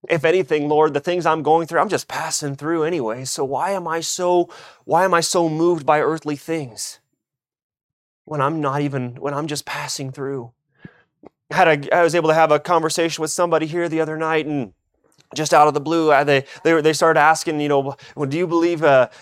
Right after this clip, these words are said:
do you believe in once saved, always saved?" And, and, and, uh, I, I have never had a conversation with this person, so that was kind of a, kind of a shocker. And, and I knew that they had some, some, uh, you know,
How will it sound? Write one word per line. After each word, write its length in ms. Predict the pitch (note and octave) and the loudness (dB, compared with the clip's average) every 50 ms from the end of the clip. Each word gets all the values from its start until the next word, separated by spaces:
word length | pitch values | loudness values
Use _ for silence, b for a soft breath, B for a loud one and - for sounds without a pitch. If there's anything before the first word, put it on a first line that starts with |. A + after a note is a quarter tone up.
| - | -12
do 80 | C3+ C#3+ | -8 -6
you 120 | E3+ F3+ | -6 -4
believe 260 | C#3+ D#3+ E3 E3 E3 | -2 -2 0 0 -2
in 80 | D3 C#3+ | -2 -2
once 240 | D3 D#3+ E3 D#3+ - | 0 0 0 0 0
saved, 240 | - F3 E3 D#3 C#3 | 2 2 2 2 0
always 420 | D3 C#3+ F3 F#3 F3 D3+ C#3 A#2+ | -2 0 0 0 0 -2 -2 -4
saved?" 380 | - - C3+ B2+ A#2+ A#2 G#2+ G#2+ | -6 -4 -2 -2 -2 -2 -4 -6
And, 160 | A#2 B2 B2+ | -6 -4 -4
and, 180 | A#2+ C#3 B2+ | -4 -2 -2
and, 320 | C3 C3 C3 B2 A#2+ B2 A#2+ | -2 0 0 0 0 2 2
uh, 60 | A#2+ | 2
I, 240 | A#2 G#2+ F2 A#2+ D#3 | 4 4 4 4 4
I 140 | D3+ A#2 D3+ D3+ | 4 4 4 2
have 180 | C3 B2 A2 | 2 0 -2
never 260 | G#2+ A2 A#2 B2 B2 C3 | -4 -4 -2 -2 0 0
had 140 | C3+ C3+ | 0 0
a 20 | C#3 | 0
conversation 600 | - D#3 E3 D#3+ D#3+ D3+ E3 F#3 G3 - - E3 | 0 0 -2 -2 -2 -2 -2 -2 -2 -2 -4 -6
with 100 | C3+ - | -6 -4
this 160 | A#2+ A#2 - | -6 -8 -4
person, 320 | - B2 A#2 A2 - A#2 | -4 -4 -4 -4 -6 -10
so 100 | - - | -6 0
that 100 | D3 E3+ | 0 2
was 140 | E3+ F#3 D#3+ | 2 0 -2
kind 220 | - - D3 C3 C3 | -4 -6 -6 -6 -4
of 60 | A#2 | -2
a, 140 | A#2 G#2+ - B B B B | -2 -2 -2 B B B B
kind 200 | - - D3+ C#3 | -6 -4 -2 -2
of 60 | B2+ | -2
a 60 | A#2 | -2
shocker. 500 | A2 - - A2+ G#2+ A2+ C3 - C#3 B2+ | -4 -4 -4 -4 -4 -4 -6 -6 -4 -4
And, 140 | A2+ G2+ G2 B B B B B - | -4 -4 -6 B B B B B -2
and 200 | - D#3+ D#3 D3 | 0 2 4 4
I 200 | D#3 C3+ D#3+ G3 | 6 6 6 6
knew 100 | G3 G3 F#3 | 4 4 4
that 180 | F3 E3 E3 | 4 4 2
they 100 | E3+ E3 | 2 0
had 220 | D3+ D3+ D3+ D3+ C#3+ | 0 0 0 0 0
some, 480 | - E3 D3 C#3+ C#3 C3+ C3 B2+ - - - C3 | 0 0 0 0 -2 -6 -10 -14 -14 -14 -12 -8
some, 300 | C3 - D3+ C#3 B2+ A#2 - - | -4 -4 -4 -4 -6 -8 -6 -2
uh, 220 | - C3+ D3 A2+ - | 2 2 2 2 0
you 120 | - C#3+ | 0 0
know, 280 | D3 A#2 A2+ B2+ B2 | 0 0 0 -2 -4